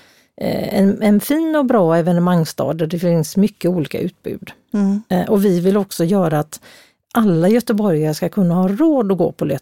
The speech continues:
Speaker 1: Liseberg.
Speaker 2: Mm.
Speaker 1: Och det är också därför Liseberg nu, inte därför, be-, men det är en, en, eh, konsekvens av att Liseberg har haft differentierade tider och priser,
Speaker 2: Mm.
Speaker 1: vilket gör att göteborgare lättare kan gå på en, en,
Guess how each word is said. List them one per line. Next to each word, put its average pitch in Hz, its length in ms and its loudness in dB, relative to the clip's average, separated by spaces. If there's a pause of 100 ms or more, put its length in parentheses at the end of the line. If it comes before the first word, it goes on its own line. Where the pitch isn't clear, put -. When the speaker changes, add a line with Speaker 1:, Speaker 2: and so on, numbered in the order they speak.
Speaker 1:
Liseberg. 170 680 -4
Speaker 2:
Mm. 190 320 2 (160)
Speaker 1:
Och 196 120 0
det 180 60 2
är 190 80 2
också 220 280 -2
därför 165 320 -2
Liseberg 175 480 0
nu, 160 240 2 (260)
inte 156 260 -4
därför, 185 460 0
be-, 165 280 0
men 180 300 0
det 160 180 0
är 151 40 0
en, 156 100 -4
en, 165 320 -2
eh, 165 140 -4 (400)
konsekvens 254 760 -2
av 170 100 2
att 165 140 -2
Liseberg 160 420 0
har 147 60 0
haft 175 280 -4
differentierade 180 1000 -2
tider 170 420 0
och 175 100 -2
priser, 247 400 -2
Speaker 2:
Mm. 247 380 -6
Speaker 1:
vilket 196 220 -2
gör 202 160 2
att 170 160 -2
göteborgare 185 640 0
lättare 214 420 0
kan 185 200 -2
gå 156 160 0
på 220 140 -4
en, 294 140 0
en, 254 360 0